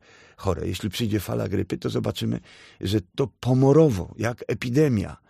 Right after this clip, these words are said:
idzie zachorowanie. Dlaczego? Bo te dzieci nie mają odporności.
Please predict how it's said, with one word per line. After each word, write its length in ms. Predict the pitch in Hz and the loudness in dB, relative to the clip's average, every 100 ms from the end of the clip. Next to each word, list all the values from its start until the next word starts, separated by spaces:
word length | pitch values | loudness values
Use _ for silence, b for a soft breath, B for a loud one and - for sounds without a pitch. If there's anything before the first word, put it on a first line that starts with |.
| b b b b | b b b b
idzie 360 | 127 110 101 98 | 6 6 6 2
zachorowanie. 560 | 98 95 101 95 90 92 | 0 -2 -4 -6 -6 -8
Dlaczego? 340 | 98 - 123 | -6 -4 -4
Bo 80 | - | -6
te 120 | 101 | -10
dzieci 280 | 101 - - | -8 -8 -8
nie 100 | 58 | -8
mają 220 | - 69 | -6 -8
odporności. 600 | - - 64 65 - | -10 -8 -8 -8 -10